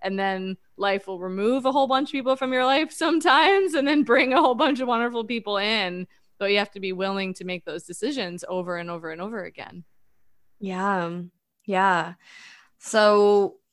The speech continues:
Speaker 2: you know, I teach this with my clients that I work with dating on, and I think it is the biggest thing is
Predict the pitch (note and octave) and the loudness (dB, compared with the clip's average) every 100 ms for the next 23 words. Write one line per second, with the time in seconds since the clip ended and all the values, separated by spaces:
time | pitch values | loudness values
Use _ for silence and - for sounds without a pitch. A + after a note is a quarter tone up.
0 | _ _ _ _ - A3 G3+ F#3+ F#3 F3+ | _ _ _ _ -2 2 4 4 4 2
1 | - G3 G3 F#3 F#3+ F#3+ F#3+ F#3 - F#3 | 4 4 4 4 4 2 0 -2 -6 -6
2 | - F3 F3 - - - - F#3+ F#3 F#3 | -4 -4 -4 -6 -12 -12 -8 -8 -6 -6
3 | F#3+ F3 F3 G3+ F#3 F#3 F3+ F#3+ F#3 G3 | -2 -2 -2 -2 -2 0 -2 -4 -6 -2
4 | F#3 F#3+ F#3 - F#3+ F#3 F3+ F3+ F3+ F3+ | -2 -2 -4 -2 0 0 0 -2 -2 -4
5 | - F3 E3+ E3+ E3 E3+ E3 - F#3 F3+ | -6 -4 -2 -4 -4 -6 -6 -4 -4 -4
6 | F3+ F#3 - F3+ F3 F3 - - - F#3 | -4 -4 -2 -2 -2 -6 -12 -16 -10 -6
7 | F3+ F#3+ F3 F#3 - G#3 G3+ F#3 F3 F3 | -2 -2 -2 -4 -6 -4 -2 -4 -6 -10
8 | - | -16